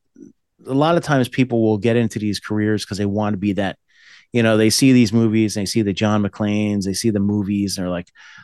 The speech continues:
"I wanna, you know, it's us against them, and I'm on the streets. You don't know what I see. I see things you can never imagine." But here these kids are, and they're like, and I call 'em kids 'cause, I mean, shit, they're thirty years younger than I am.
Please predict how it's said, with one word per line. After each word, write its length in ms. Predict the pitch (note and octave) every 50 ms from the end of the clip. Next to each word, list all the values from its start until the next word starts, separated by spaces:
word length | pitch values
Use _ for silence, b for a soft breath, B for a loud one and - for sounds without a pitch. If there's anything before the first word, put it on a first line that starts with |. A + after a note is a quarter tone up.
| B B B
"I 120 | - A#2+ C3+
wanna, 220 | C#3 C#3 C3+ C3
you 160 | A#2+ A#2 A#2+
know, 160 | A#2+ A#2+ A#2
it's 140 | A2+ G#2+ -
us 240 | E2 B2 B2+ - -
against 320 | C3 B2 A#2 A2 - -
them, 480 | - C#3 C#3 C#3 C#3 C#3 C#3 C#3 C3 B2+
and 100 | A#2 A2
I'm 160 | A#2 A#2+ B2
on 140 | A#2+ A#2 A2+
the 80 | G#2+ -
streets. 480 | - - - C#3+ C#3 C3+ C3 C3 -
You 80 | C3 B2
don't 140 | B2 B2 A#2+
know 80 | A#2
what 160 | A2 A2 G#2+
I 180 | A#2 B2+ C3 B2+
see. 320 | A#2+ - - C3 B2+ A#2+
I 80 | A2+ A2+
see 180 | A2 - A#2+ A2
things 280 | - B2 A#2 A2 F#2+
you 100 | G#2+ G2
can 80 | G#2+ G#2+
never 180 | G#2 G2 F#2+
imagine." 540 | F2 G2+ A#2+ B2 B2+ B2+ A#2+ A#2 A#2+ A#2+ A#2 A2 - _ _ _ _ b b b b b b b b _ -
But 100 | B2+ A#2+
here 180 | C3 D#3+ F#3
these 280 | F3+ D#3+ C#3 B2+ G#2 -
kids 260 | - - A#2+ B2 G#2
are, 220 | G#2+ G2 G2 F#2+ F#2
and 80 | F#2
they're 100 | F#2+ F#2+
like, 340 | F#2 F#2 F2+ F2+ F2 - _ _
and 80 | -
I 40 | A#2
call 140 | - - G#2
'em 80 | D#2 C#2+
kids 240 | - D2+ C2+ -
'cause, 140 | - - - -
I 20 |
mean, 120 | E2+ E2+
shit, 200 | - - - -
they're 140 | - _ _
thirty 240 | _ - F2 E2+ E2+
years 180 | D#2+ D#2+ D#2+ E2
younger 200 | E2+ D#2+ D#2+ D#2+
than 100 | D#2+ E2
I 140 | F2 F2
am. 140 | E2 E2 E2